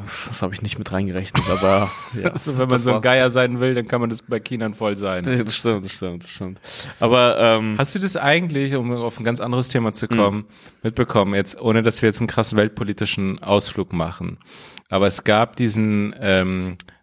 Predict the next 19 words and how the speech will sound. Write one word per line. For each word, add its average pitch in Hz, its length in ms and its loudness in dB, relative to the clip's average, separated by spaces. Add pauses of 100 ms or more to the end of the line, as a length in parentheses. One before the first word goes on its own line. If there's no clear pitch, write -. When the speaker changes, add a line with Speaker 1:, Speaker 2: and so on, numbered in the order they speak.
(200)
Speaker 2:
deutschen, 98 960 2
äh, 82 720 0
Marine-Typen, 127 1400 -2
hast 139 160 -2
du 127 40 -2
das 127 180 -4
mitbekommen? 156 580 -4 (180)
Speaker 1:
Nee. 104 220 4 (360)
Speaker 2:
Irgendwie 113 240 2
so 113 140 2
ein 107 100 -2
Vize- 151 680 0 (160)
oder 92 440 -4 (600)
irgendwie 123 240 2
so 117 80 2
ein 107 60 0
Generalmajor 98 1000 2
der 87 100 -2
Marine. 87 600 0